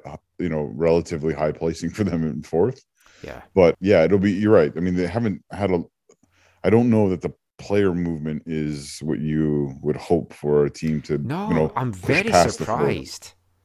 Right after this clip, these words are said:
Speaker 2: Like, e-, even when they were, they sent out a, a press release for their media day, and it was like, "We know, we know we've been pretty quiet this off season,"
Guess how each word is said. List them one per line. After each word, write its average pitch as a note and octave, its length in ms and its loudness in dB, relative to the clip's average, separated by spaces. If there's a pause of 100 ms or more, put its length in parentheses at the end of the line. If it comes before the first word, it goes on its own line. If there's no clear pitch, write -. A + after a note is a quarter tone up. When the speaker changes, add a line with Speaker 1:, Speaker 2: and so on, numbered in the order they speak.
(140)
Speaker 2:
Like, D#3 140 0
e-, F#3+ 160 -2
even F3+ 580 -4 (300)
when B2 200 0
they A#2 300 0
were, A#2+ 320 0
they A#2 100 -12
sent C#3 260 -2
out A#2 240 -2
a, G#2 420 -2 (360)
a - 60 -20
press - 340 -6
release A2 300 -4
for G2+ 160 -12
their F#2+ 100 -2
media C3 380 0
day, E2+ 340 -6 (640)
and A2+ 160 0
it A2 80 -4
was A2 120 -6
like, A2 220 -2
"We B2 160 -2
know, D3+ 120 -2
we C3+ 180 -2
know E3 140 -2
we've E3 120 -6
been D#3+ 140 -6
pretty D3+ 260 -4
quiet D3 460 -4
this A#2 160 -6
off A#2 180 -2
season," A2 540 -8